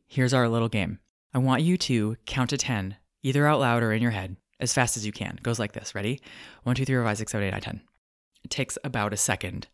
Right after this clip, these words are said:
Now I want you to do the first ten letters of the alphabet, A through J. It goes like this. A, B, C, D, E, F, G, H, I, J. Right? As fast as you can. Go ahead and do it. Make sure you get 'em both in, one through ten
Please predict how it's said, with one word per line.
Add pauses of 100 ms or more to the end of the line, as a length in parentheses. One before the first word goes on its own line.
(960)
Now
I
want
you
to
do
the
first
ten
letters
of
the
alphabet, (400)
A
through
J.
It
goes
like
this. (580)
A,
B,
C,
D,
E,
F,
G,
H,
I,
J. (400)
Right?
As
fast
as
you
can.
Go
ahead
and
do
it. (3000)
Make
sure
you
get
'em
both
in,
one
through
ten